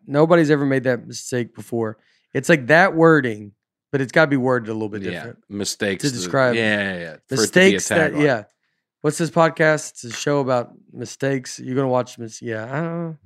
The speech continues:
Speaker 1: I don't know. Mistakes that nobody's ever made before. Yeah. But that is a good way to describe it.
Speaker 2: Mm-hmm.
Speaker 1: Uh, yeah, I like that one. Well, we're gonna be getting a bunch of 'em. Send 'em, yeah. Uh, Mark Johnson.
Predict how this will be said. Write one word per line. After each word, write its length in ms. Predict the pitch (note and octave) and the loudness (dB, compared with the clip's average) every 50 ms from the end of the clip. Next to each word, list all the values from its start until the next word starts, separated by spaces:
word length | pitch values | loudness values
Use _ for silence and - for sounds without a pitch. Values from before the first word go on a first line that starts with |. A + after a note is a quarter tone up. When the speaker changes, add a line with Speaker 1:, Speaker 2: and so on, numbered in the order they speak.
| F3 E3 | -14 -10
Speaker 1:
I 40 | D3+ | -8
don't 260 | C#3+ B2+ A2+ G#2 G#2 | -8 -8 -8 -10 -10
know. 220 | G#2 G#2 G#2 G2 - _ _ _ _ _ _ - | -12 -14 -16 -16 -18 _ _ _ _ _ _ -12
Mistakes 420 | A#2 A#2 - - D3 D3+ D3 - - | -10 -10 -4 -2 0 0 0 -2 -6
that 120 | - A#2+ | -6 -4
nobody's 340 | B2 B2+ A#2+ A#2+ A#2+ A2 A#2 | -4 -2 -2 -2 -2 -2 -4
ever 120 | G#2+ A2 | -6 -6
made 220 | A2+ A2 A2 G#2+ G#2 | -6 -6 -6 -8 -10
before. 440 | G#2 G2 - - _ - B2+ B2 B2 B2+ A#2+ | -12 -18 -20 -20 _ -20 -20 -20 -20 -14 -12
Yeah. 220 | A#2+ A2+ G#2+ G#2+ - _ _ _ _ _ _ _ _ _ | -10 -10 -10 -12 -14 _ _ _ _ _ _ _ _ _
But 120 | - C#3+ C3 | -4 2 4
that 140 | E3 E3+ E3 | 4 6 6
is 200 | F3 E3+ C3+ C#3+ | 4 4 2 0
a 60 | B2+ | -2
good 540 | A2 G#2+ B2 B2 B2 A#2 A2+ G#2 G#2 G#2 F#2+ _ _ _ _ _ _ _ _ _ _ _ _ _ _ _ _ _ | -2 -2 -2 0 0 0 0 -2 -6 -12 -18 _ _ _ _ _ _ _ _ _ _ _ _ _ _ _ _ _
way 240 | - A#2 A2+ A2+ A2+ | -10 -6 -6 -4 -4
to 120 | A2 A2 | -6 -8
describe 500 | G#2 G#2+ G#2 - - - A2 A2 A2 A2 | -10 -12 -16 -18 -16 -14 -14 -14 -14 -14
it. 120 | A2+ - - _ _ _ _ _ E2+ | -16 -18 -20 _ _ _ _ _ -20
Speaker 2:
Mm-hmm. 240 | E2 - D#2+ D#2+ - | -20 -20 -16 -12 -10
Speaker 1:
Uh, 480 | A#2 A2+ A2+ A2+ A2 A2 A2 A2 A2+ B2+ C#3 B2+ | -8 -6 -6 -6 -8 -8 -10 -14 -16 -20 -16 -12
yeah, 220 | A#2+ A#2 G#2+ G#2 G#2 _ _ _ | -10 -10 -10 -10 -14 _ _ _
I 40 | A#2+ | -16
like 160 | A#2 A#2+ A#2+ | -16 -14 -12
that 180 | - C3+ C3+ C3 | -10 -10 -10 -10
one. 120 | A#2+ A#2 - _ _ _ _ _ _ _ | -10 -14 -18 _ _ _ _ _ _ _
Well, 100 | - C#3+ | 0 2
we're 60 | D#3 D3 | 2 2
gonna 80 | E3 D#3+ | 2 2
be 60 | E3 | 2
getting 160 | D#3+ F3+ F3 | 2 0 0
a 20 | E3+ | 2
bunch 240 | D#3 F#3 F3 - - | 0 0 0 -2 -4
of 100 | A2+ G#2 | -6 -8
'em. 160 | G#2 G#2 - _ _ _ _ _ _ - | -8 -14 -16 _ _ _ _ _ _ -8
Send 220 | - E3 F3 F3 | -2 0 2 2
'em, 160 | E3 D#3 C#3+ | 2 0 0
yeah. 280 | C#3 C#3 B2+ A2+ G#2+ G#2+ _ _ _ _ _ _ - _ _ _ _ _ _ _ _ _ _ _ _ - | -2 -2 -2 -2 -4 -8 _ _ _ _ _ _ -20 _ _ _ _ _ _ _ _ _ _ _ _ -2
Uh, 360 | A#2+ C3 C3+ C3+ C3 C3 B2+ A#2+ | 0 4 4 6 6 4 4 4
Mark 240 | C3+ E3+ G3 F#3+ E3+ | 4 4 4 4 4
Johnson. 480 | E3+ F#3+ G3 F#3+ - - A2+ - - | 4 4 4 2 0 -4 -12 -18 -18